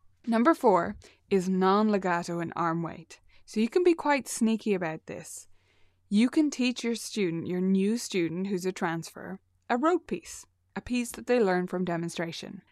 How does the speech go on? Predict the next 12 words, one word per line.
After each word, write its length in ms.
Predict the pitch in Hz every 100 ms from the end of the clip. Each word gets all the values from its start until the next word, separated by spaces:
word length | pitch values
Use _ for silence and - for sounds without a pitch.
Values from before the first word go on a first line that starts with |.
| _ -
And 140 | 220
while 420 | 226 311 320 311 226
they're 220 | 233 208
learning 540 | 196 220 285 247 202
that, 560 | 175 180 208 - - - _ _ _ _ _ -
make 240 | 190 254
sure 200 | - 254
they're 140 | 240 220
playing 380 | 226 220 247
it 180 | 185 175
with 240 | 190 170 170
good 360 | 180 185 180